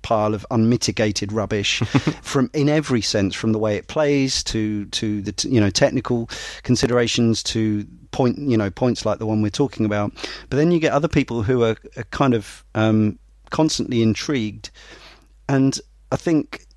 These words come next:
Speaker 1: I'm not saying whether it works for me or not, um, but again, like you've already said, Sean, it puts you in a,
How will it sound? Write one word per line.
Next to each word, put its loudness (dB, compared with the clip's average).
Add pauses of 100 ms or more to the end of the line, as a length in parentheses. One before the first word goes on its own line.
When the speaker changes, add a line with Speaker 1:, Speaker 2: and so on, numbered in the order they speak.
(460)
Speaker 1:
I'm 2
not 2
saying 4
whether 4
it 2
works 2
for 0
me 4
or 2
not, 2 (240)
um, 2
but 2 (500)
again, 2
like 0
you've -2
already 2
said, 0
Sean, 0
it -4 (420)
puts 0
you 2
in 4
a, 4